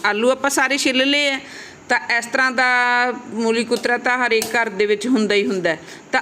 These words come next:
ਉਹਨੂੰ ਮੈਂ ਕੀ ਕੀਤਾ ਸੀਗਾ, ਥੋੜ੍ਹਾ ਜਿਹਾ ਨਾ ਇਸ ਤਰ੍ਹਾਂ ਬਰਫ਼ ਭੰਨਣ ਵਾਲਾ, ਬਰਫ਼ ਤੋੜਨ ਵਾਲਾ ਸੂਆ ਹੁੰਦਾ ਜਿਹੜਾ ਆਪਣਾ,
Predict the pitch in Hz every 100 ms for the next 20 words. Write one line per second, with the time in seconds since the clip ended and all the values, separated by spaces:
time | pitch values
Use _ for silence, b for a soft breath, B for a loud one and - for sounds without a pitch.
0 | - 302 339 339 302 302 240 269 269 277
1 | 277 269 285 254 269 294 294 277 285 359
2 | 440 269 - 262 240 220 220 240 240 240
3 | 233 226 220 240 240 226 214 214 214 226
4 | 202 208 202 220 214 214 208 208 214 202
5 | 196 202 196 190 190 196 196 233